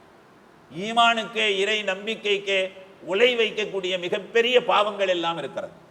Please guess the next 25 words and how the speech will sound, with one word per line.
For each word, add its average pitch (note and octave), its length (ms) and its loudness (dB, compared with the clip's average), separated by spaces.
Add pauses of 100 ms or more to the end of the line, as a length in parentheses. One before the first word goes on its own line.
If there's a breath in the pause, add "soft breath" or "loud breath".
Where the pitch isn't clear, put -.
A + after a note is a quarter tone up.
(120)
அப்படிப்பட்ட E3+ 560 -4
பாவங்களை G3 640 0
விட்டோம். E3 380 -6 (460)
பாவத்தினுடைய G3 1000 2 (240)
அந்த F#3 240 2
விளைவுகள் A3 580 2
இருக்கிறதே, F3+ 560 4 (240)
சில E3 280 -4
பல D#3+ 200 -2
பாவங்கள் G#3+ 840 2 (180)
கடுமையான B3 640 4
விளைவுகளை A3+ 640 2
ஏற்படுத்தும். F3 640 -2 (320)
நாம E3+ 340 -2
நினைப்போம், F3+ 420 -4
"சின்ன F#3 420 -6
பாவம் D#3 340 -2
தானே" B2 260 -6
என்றா, F2+ 320 -14 (640)
ஆனால் D3+ 360 -4 (320)
அதனுடைய B2+ 460 -6
விளைவுகள் G#3 500 -4
மிக F#3+ 200 -6
கடுமையாக E3+ 560 -2
இருக்கும். A#2+ 320 -10